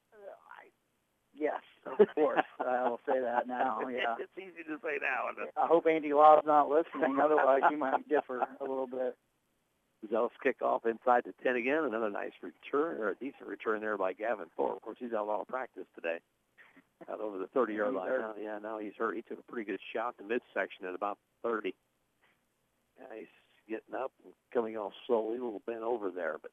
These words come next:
Speaker 2: fifty-five to nothing with six fifty-four to go. That was a Robert Thompson Trucking touchdown. For all your rock, sand, dirt, and grain hauling needs, call Robert Thompson Trucking at seven six eight, two six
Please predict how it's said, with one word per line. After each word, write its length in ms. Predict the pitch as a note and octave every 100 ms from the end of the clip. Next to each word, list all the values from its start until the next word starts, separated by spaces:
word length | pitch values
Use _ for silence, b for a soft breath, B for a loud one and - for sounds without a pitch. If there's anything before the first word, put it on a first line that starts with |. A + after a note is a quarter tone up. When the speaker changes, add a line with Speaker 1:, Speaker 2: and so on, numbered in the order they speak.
| _
Speaker 2:
fifty-five 560 | F3 F3+ - C#3+ D3 C#3
to 80 | G2
nothing 400 | A2+ A2 D3 G2
with 120 | - -
six 140 | D#3+ -
fifty-four 440 | D3+ A2 - B2+
to 60 | G#2+
go. 140 | F#2+
That 160 | G2 D3
was 100 | A2+
a 80 | F#2 _ A#2
Robert 280 | B2 G2+
Thompson 320 | A2+ A2 - -
Trucking 280 | A2 - F2+ G#2
touchdown. 400 | G2 - F2+ E2
For 80 | G2+
all 80 | G#2+
your 100 | G2
rock, 220 | G#2+ G#2+ _
sand, 200 | A2 G2+ A2
dirt, 220 | G#2+ G2 _ _ _ -
and 100 | F2
grain 240 | G#2 G#2
hauling 240 | G2 G2 F#2+
needs, 200 | G#2 -
call 160 | G2+ F2+
Robert 260 | F#2+ G2 -
Thompson 320 | G2+ - _
Trucking 340 | G#2 F#2+ - F#2
at 80 | -
seven 220 | G#2 G2 -
six 160 | G#2+ - G#2
eight, 200 | F#2+ - _ _ _ _ -
two 140 | A#2+ -
six 220 | G#2+ G2